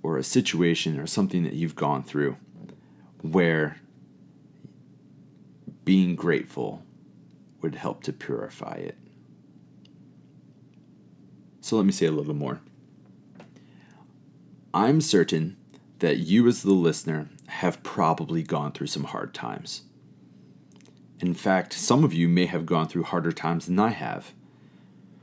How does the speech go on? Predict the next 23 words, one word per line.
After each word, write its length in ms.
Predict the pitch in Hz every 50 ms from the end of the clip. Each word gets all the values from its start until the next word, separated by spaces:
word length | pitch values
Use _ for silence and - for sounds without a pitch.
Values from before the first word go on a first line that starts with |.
| - - - -
Or, 400 | - 180 208 156 117 110 117 123 - - - - - - -
if 160 | - - -
we 80 | 104
were 180 | 98 90 95 95
to 80 | 87 -
compare 340 | - 90 85 92 90 87
notes, 340 | 80 73 78 80 76 - -
you 60 | 82
might 220 | 82 80 78 73 -
say, 160 | 78 73 -
"I've 280 | - 78 78 78 71 73
gone 160 | 78 73 76
through 140 | 73 82 78
harder 240 | - 80 69 76
times 360 | 73 - - 67 73 71 - -
than 100 | 76 71
you," 140 | 73 67
but 160 | - - 98 92
it 80 | 98
doesn't 280 | - 117 104 117 117 -
really 200 | 92 95 92 98
matter 340 | 87 73 69 73 69 82 85
because 520 | - - - - 80 78 76 - -